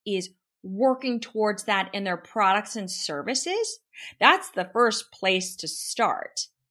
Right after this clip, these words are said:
You know, if, if, and the worker, who has quite a bit of that power now too, feels that those two are in alignment, step one. The second piece, though, is that once you are an employee of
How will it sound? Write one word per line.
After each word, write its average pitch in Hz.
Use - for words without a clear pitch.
You 175
know, -
if, 180
if, 175
and 175
the 160
worker, 180
who 262
has 233
quite 302
a 254
bit 262
of 233
that 196
power 233
now 202
too, 208
feels 233
that 190
those 220
two 220
are 175
in 185
alignment, 190
step -
one. -
The 240
second 320
piece, 196
though, 160
is 190
that 185
once 226
you 233
are 226
an 269
employee 226
of 196